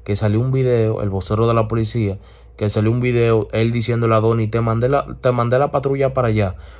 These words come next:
como, como protegiéndolo. Pero estamos protegiendo también a Honguito, que todavía no lo han agarrado.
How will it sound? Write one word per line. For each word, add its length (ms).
como, 260
como 240
protegiéndolo. 840
Pero 460
estamos 340
protegiendo 500
también 300
a 20
Honguito, 480
que 140
todavía 400
no 120
lo 140
han 60
agarrado. 600